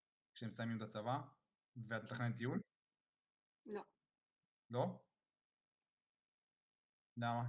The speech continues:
Speaker 2: לא. כי יש לי חלום.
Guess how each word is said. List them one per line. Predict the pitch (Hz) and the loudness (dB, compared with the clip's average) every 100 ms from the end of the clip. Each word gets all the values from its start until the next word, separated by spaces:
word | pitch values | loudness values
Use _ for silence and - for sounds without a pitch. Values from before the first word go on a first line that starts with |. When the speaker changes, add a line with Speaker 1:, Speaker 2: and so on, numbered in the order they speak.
| 123 | -2
Speaker 2:
לא. | 196 190 - _ _ _ _ _ _ _ _ _ _ _ _ _ _ _ _ _ _ _ _ _ - _ _ - _ _ _ _ _ | -6 -6 -8 _ _ _ _ _ _ _ _ _ _ _ _ _ _ _ _ _ _ _ _ _ -20 _ _ -20 _ _ _ _ _
כי | - 220 | -4 2
יש | 208 208 240 | 4 2 -2
לי | |
חלום. | 240 233 208 190 180 | -2 0 0 0 -2